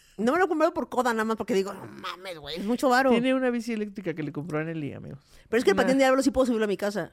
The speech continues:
Speaker 1: Y el pa-, el, el
Speaker 2: Sí,
Speaker 1: pa-,
Speaker 2: bueno,
Speaker 1: ese
Speaker 2: sí.
Speaker 1: no en-, cabe en el elevador.
Speaker 2: Sí, no, no.
Speaker 1: Entonces es un tema. Pues, pero el patín del diablo, güey, hay un güey que va a, híjole, es que yo creo que, bueno, en, en el, en el paseo dominical
Speaker 2: Ujú.
Speaker 1: de, de, de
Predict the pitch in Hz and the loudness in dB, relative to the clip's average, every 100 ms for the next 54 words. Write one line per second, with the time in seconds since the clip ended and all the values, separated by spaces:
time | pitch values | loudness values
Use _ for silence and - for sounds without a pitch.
0 | _ - 208 202 202 190 202 196 - 208 | _ 0 0 2 0 2 0 0 0 0
1 | 160 208 208 247 226 220 214 214 214 208 | 2 2 2 4 2 4 4 2 2 0
2 | 190 170 165 175 165 - 95 - - 170 | 0 -2 -2 -4 -6 -12 -16 -14 -12 -10
3 | 180 180 208 196 135 _ 226 220 - - | -6 -2 -2 -2 -6 _ -2 -2 -8 -2
4 | 247 247 277 339 440 349 285 294 277 254 | 2 4 4 2 4 2 2 0 0 2
5 | 381 - - - 359 523 349 208 214 - | 0 -2 -10 -4 0 0 -2 -2 -4 -6
6 | 214 185 185 196 - 185 160 143 - - | -6 -4 -4 -6 -6 -6 -4 -6 -12 -16
7 | 135 139 - 151 _ - 139 - - _ | -16 -16 -18 -18 _ -20 -20 -20 -20 _
8 | _ _ _ _ _ - - _ _ - | _ _ _ _ _ -20 -20 _ _ -20
9 | - - _ _ - - _ _ _ - | -20 -20 _ _ -16 -16 _ _ _ -20
10 | - 214 220 254 277 269 262 269 269 294 | -8 -8 2 4 6 6 6 4 2 2
11 | 370 427 381 214 - 180 415 - 151 175 | 4 4 4 2 -2 -6 -8 -14 -10 -8
12 | 180 180 165 165 160 156 143 143 131 - | -2 2 2 2 0 -2 -6 -10 -16 -12
13 | 160 170 135 | -6 -4 -6